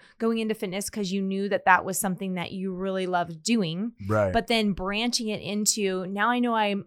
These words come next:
Speaker 1: I'm, I have enough skills, I have enough knowledge,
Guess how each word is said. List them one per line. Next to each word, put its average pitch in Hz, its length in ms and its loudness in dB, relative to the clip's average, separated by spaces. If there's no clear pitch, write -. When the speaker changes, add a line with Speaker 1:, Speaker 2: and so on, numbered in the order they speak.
Speaker 1:
I'm, 202 320 -2
I 202 100 0
have 262 280 8
enough 285 240 -2
skills, 208 500 2
I 190 100 -2
have 208 220 2
enough 226 240 -4
knowledge, 185 600 0